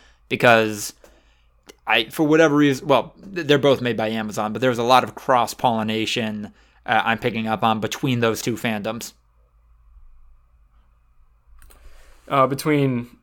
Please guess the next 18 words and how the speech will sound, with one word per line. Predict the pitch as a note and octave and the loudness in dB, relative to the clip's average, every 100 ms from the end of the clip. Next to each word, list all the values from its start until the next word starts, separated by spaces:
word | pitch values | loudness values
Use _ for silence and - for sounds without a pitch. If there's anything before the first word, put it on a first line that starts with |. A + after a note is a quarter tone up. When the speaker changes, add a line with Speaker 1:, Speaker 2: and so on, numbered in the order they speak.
| - | 0
Speaker 2:
um, | B2 A2+ A2 A#2 _ - | 4 4 0 -8 _ -2
I'm | D#3+ | 0
sorry, | C#3 C3 A#2+ | 2 2 2
can | A#2+ C3 | 0 -2
you | |
re-, | A#2+ A2 - | -2 -6 -8
repeat | B2 A#2+ A2+ | -10 -8 -4
that? | A#2 | -2
I | A2 | -2
got | |
Speaker 1:
Between | - G3 | 0 0
Speaker 2:
a | |
Speaker 1:
The | D#3+ | 4
Speaker 2:
work | |
Speaker 1:
Boys | D3+ C#3+ B2 | 6 6 4
and | |
Speaker 2:
message. | A#2 | -2
Speaker 1:
Invincible. | G#2+ G2+ G#2 - | -4 -8 -8 -10